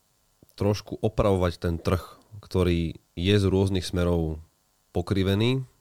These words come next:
práve preto, že je tu ponuka, povedzme, pofiderných korporátnych dlhopisov, ktoré nie sú úplne OK a mnohé garantujú niečo, čo garantovať nevedia. Tá komunikácia vyzerá možno pre absolútneho laika, takže vlastne tam nie je žiadne riziko.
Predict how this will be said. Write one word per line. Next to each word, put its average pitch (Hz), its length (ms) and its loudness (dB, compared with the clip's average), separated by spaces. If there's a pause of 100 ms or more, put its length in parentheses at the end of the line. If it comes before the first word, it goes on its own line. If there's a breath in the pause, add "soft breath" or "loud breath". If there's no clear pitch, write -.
práve 87 300 -2
preto, 82 280 -4
že 82 160 -2
je 82 100 -2
tu 78 120 -8
ponuka, 82 480 -4
povedzme, 78 680 -4 (340)
pofiderných 80 680 -2
korporátnych 82 600 -6
dlhopisov, 78 520 -4
ktoré 80 400 -4 (340 loud breath)
nie 113 160 0
sú 101 240 -2
úplne 85 280 -4
OK 107 460 0 (320 loud breath)
a 87 220 -4
mnohé 90 480 0 (340)
garantujú 92 560 0
niečo, 85 240 -2
čo - 100 -8
garantovať 82 420 -2
nevedia. 87 360 0
Tá 82 100 -4
komunikácia 87 800 2
vyzerá 82 720 0
možno 85 380 -4
pre 80 440 -4 (180)
absolútneho 90 600 -4
laika, 80 440 -4
takže 76 500 -8 (240)
vlastne 73 320 -10
tam 80 140 -6
nie 80 120 -4
je 80 120 -4
žiadne 76 200 -4
riziko. 95 460 -2